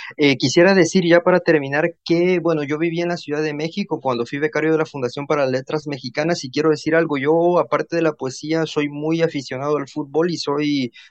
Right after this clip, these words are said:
fanático de los Pumas, así que extraño mucho ir a, extraño mucho ir a, a,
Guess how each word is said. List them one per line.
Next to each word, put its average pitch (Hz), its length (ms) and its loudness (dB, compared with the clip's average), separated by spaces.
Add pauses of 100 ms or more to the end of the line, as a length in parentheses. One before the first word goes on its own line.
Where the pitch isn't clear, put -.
fanático 151 600 2
de 143 80 2
los 123 200 0
Pumas, 170 400 -2
así 135 240 -6
que 127 400 0 (400)
extraño 147 500 4
mucho 151 400 4
ir 156 160 6
a, 135 320 4
extraño 143 460 0
mucho 147 400 -2
ir 147 140 0
a, 131 240 0
a, 92 80 -10